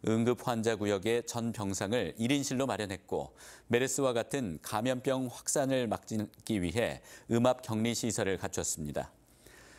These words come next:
춘천 성심병원이 권역 응급 의료센터로 재지정돼 앞으로 삼 년 동안 춘천과 가평,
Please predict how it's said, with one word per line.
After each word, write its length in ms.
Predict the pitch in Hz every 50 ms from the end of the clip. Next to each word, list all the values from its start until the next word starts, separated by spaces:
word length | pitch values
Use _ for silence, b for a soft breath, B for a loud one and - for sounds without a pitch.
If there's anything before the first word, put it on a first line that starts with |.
| B B B B B -
춘천 340 | - 175 156 - 185 175
성심병원이 760 | 170 170 190 180 - 185 156 - 147 131 127 120 113 87 73 67 -
권역 420 | - - 120 117 127 135 139 131 113
응급 360 | 113 117 117 120 135 - -
의료센터로 680 | 104 104 117 113 - 123 117 110 101 - 113 117 123
재지정돼 840 | - - 113 107 104 - 104 90 101 92 92 90 92 92 73 69 - B B B B B
앞으로 280 | - 113 - - 147 156
삼 200 | 151 - 175 170
년 140 | 165 151 131
동안 420 | - 117 127 143 127 90 73 71 -
춘천과 720 | - - - 156 135 - 147 127 123 120 113 95 78 65 -
가평, 460 | - 110 104 - - 113 87 71 67